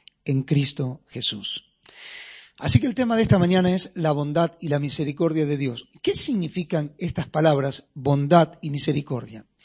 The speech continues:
La palabra bondad es la cualidad de algo que es bueno. No se puede ejercer la bondad si no hay algo bueno dentro.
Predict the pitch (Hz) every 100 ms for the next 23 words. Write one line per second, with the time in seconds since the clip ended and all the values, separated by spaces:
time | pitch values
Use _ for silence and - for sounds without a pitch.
0 | - - - - _ - 175 208 277 269
1 | 226 190 185 220 214 - 202 208 - _
2 | _ _ - 160 170 - 185 165 170 226
3 | 156 180 196 185 - 180 170 151 160 110
4 | 98 _ _ _ _ _ _ _ _ _
5 | _ _ _ _ _ _ _ _ - 156
6 | 247 269 220 233 240 240 226 - - 175
7 | - 175 165 - 226 185 170 151 165 170
8 | 214 180 - _ _ _ _ _ _ -
9 | - 165 180 190 190 202 214 - - _
10 | _ - 190 180 175 165 196 180 160 143
11 | 123 -